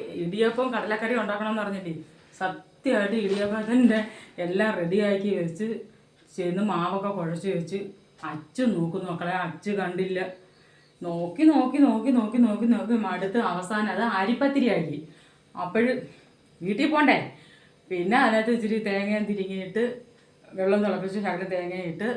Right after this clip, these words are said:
ഉം, പിന്നെ ഇച്ചിരി ജീരകമൊക്കെ, പൊടിയൊക്കെ ഇട്ട് എല്ലാം റെഡിയാക്കി, പിന്നെ അവസാനം ഞങ്ങൾ അരിപ്പത്തിരിയാക്കി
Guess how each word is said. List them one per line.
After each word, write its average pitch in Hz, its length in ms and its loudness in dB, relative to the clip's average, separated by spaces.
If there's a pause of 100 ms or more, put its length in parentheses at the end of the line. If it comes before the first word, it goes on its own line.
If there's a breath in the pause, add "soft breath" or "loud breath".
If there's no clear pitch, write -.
(240)
ഉം, 170 180 -6 (140)
പിന്നെ 170 280 -6
ഇച്ചിരി 175 260 -10
ജീരകമൊക്കെ, 175 360 -4
പൊടിയൊക്കെ 165 460 -6
ഇട്ട് 202 140 -8 (360 loud breath)
എല്ലാം 185 240 -2
റെഡിയാക്കി, 175 440 -4
പിന്നെ 175 180 -2
അവസാനം 170 260 -6
ഞങ്ങൾ 208 220 -4
അരിപ്പത്തിരിയാക്കി 285 580 0